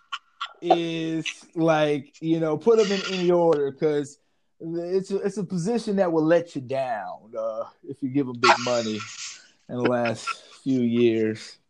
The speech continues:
But, uh, I mean, Draymond being number one, definitely his impact, what he does for that team. You know, you take Draymond off that team, man,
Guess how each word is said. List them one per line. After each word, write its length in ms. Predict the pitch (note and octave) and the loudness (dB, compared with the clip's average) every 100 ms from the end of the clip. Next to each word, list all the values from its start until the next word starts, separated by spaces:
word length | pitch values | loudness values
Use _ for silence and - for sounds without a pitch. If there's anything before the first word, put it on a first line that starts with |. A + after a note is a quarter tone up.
| - | -2
But, 240 | A#2 A2 | 0 2
uh, 180 | A2 A2 - - - | 0 -2 -4 -6 2
I 100 | F#3 | 6
mean, 200 | G3 E3 | 6 6
Draymond 480 | F#3+ G3+ F#3+ F3+ | 6 6 6 4
being 180 | E3 E3 | 2 -2
number 260 | D#3+ D3+ C#3+ | -2 -2 -2
one, 420 | C#3+ D3 C#3+ C3 | -4 -4 -4 -8
definitely 800 | B2+ C#3+ C#3+ C3+ D3+ C#3 C3+ C3 B2+ | -4 -2 -2 -4 -10 -8 -6 -8 -10
his 180 | C#3 C3 | -18 -18
impact, 340 | C3+ C3+ C3+ | -18 -8 -6
what 140 | C#3 | -4
he 80 | C#3 | -4
does 240 | C3+ C3 - | -4 -6 -6
for 80 | |
that 160 | C3 A#2+ | -8 -8
team. 400 | - C#3+ C#3 C3+ | -16 -16 -18 -18
You 60 | C3+ | -14
know, 100 | B2+ | -12
you 100 | C#3 | -10
take 200 | - D3+ | -6 -4
Draymond 480 | C3 C#3 C#3+ C#3 C3 | -2 -2 2 2 4
off 180 | C3 B2 | 2 0
that 200 | B2+ A#2 | -4 -6
team, 400 | - C#3 C3+ A#2+ | -14 -16 -16 -16
man, 280 | A#2 A2+ | -12 -12